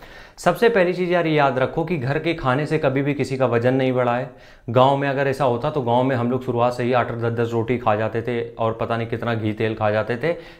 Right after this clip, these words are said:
कभी शरीर पे फैट नहीं आया। अभी क्यों ये चीज़ें हो रही हैं, इस चीज़ पे थोड़ा सा गौर करो। हम बात कर रहे हैं सिर्फ एक चीज़ की,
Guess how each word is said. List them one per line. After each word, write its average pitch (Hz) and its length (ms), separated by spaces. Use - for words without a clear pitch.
कभी 139 260
शरीर 127 300
पे 127 120
फैट 110 300
नहीं 101 160
आया। 98 220
अभी 160 300
क्यों 190 180
ये 180 120
चीज़ें 147 240
हो 120 200
रही 120 120
हैं, 120 60
इस 117 140
चीज़ 147 160
पे 160 80
थोड़ा 147 220
सा 147 120
गौर 131 220
करो। 131 240
हम 139 200
बात 135 200
कर 127 120
रहे 143 120
हैं 160 80
सिर्फ 156 200
एक 135 200
चीज़ 127 180
की, 175 200